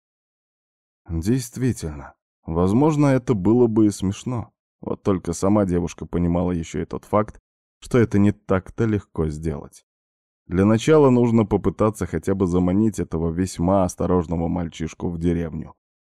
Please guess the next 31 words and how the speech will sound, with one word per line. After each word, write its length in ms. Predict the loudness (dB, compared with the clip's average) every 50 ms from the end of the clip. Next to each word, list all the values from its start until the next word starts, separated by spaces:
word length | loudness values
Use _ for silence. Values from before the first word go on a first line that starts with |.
| _ _ _ _ _
А 120 | 0 2 4
уж 160 | 4 2 0
в 140 | -4 -6 -2
том, 240 | 2 2 2 2
что 200 | 0 -2 -4 -4
он 100 | -4 -4
стал 300 | -6 -4 0 0 2 2
осторожен, 720 | 0 -2 -4 -4 -2 0 2 2 2 2 0 -2 -6 -6
она 200 | -6 -6 -4 -2
уже 280 | -2 -2 -2 -2 0 0
ни 180 | 2 2 0 -2
капли 500 | -4 -2 -2 0 0 0 0 0 0 0
не 200 | 0 0 -2 -4
сомневалась. 760 | -6 -6 -4 -4 -4 -6 -6 -8 -12 -14 -18 -20 -20 -20 _ _ _ _ _ _ _ _ _ _ _ _ _
Один 340 | -4 -2 0 2 2 2 4
только 340 | 4 4 2 2 2 -2 -2
факт 400 | 0 2 0 0 0 -2 -4 -2
того, 380 | 0 0 2 4 4 2 2
как 240 | 2 -2 -8 -8 -6
легко 340 | -8 -8 -6 _ 0 2 2
и 80 | 2 2
просто 400 | 0 0 0 0 -2 -2 -8 -8
Семен 340 | -4 -2 0 2 2 2
управляющему 760 | 2 0 0 -2 -2 0 2 2 2 0 0 -2 -2 -2 0 2
барона 380 | 2 2 2 2 2 0 0
де 140 | 0 -2 -2
Грасс 400 | -2 -2 0 0 0 -2 -2 -4
ответил, 520 | -6 -4 -4 -6 -6 -6 -6 -8 -10 -8 -8
о 100 | -8 -6
чем 240 | -4 -2 -2 -2 -2
говорил. 460 | -4 -6 -8 -8 -8 -12 -14 -18 _